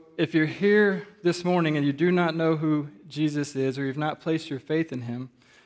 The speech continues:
I pray that as you hear this good news of what it looks like to be in a relationship with Christ, it will win you over. But you also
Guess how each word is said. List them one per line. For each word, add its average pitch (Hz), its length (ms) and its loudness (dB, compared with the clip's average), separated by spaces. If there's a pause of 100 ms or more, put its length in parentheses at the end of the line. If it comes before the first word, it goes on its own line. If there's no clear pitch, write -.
(120)
I 139 60 -4
pray 175 340 4
that 170 160 4
as 160 200 4
you 151 120 2
hear 170 240 4
this 165 200 2
good 165 240 0
news 165 280 2
of 143 100 -4
what 151 160 0
it 147 80 0
looks 156 320 -2
like 180 240 -2
to 156 100 -10
be 151 160 -2
in 160 80 -2
a 151 60 0
relationship 151 720 0
with 139 160 -8
Christ, 160 480 -6 (400)
it 147 80 -4
will 151 160 2
win 151 180 0
you 143 180 0
over. 131 400 -2 (920)
But 165 100 4
you 165 180 2
also 190 460 0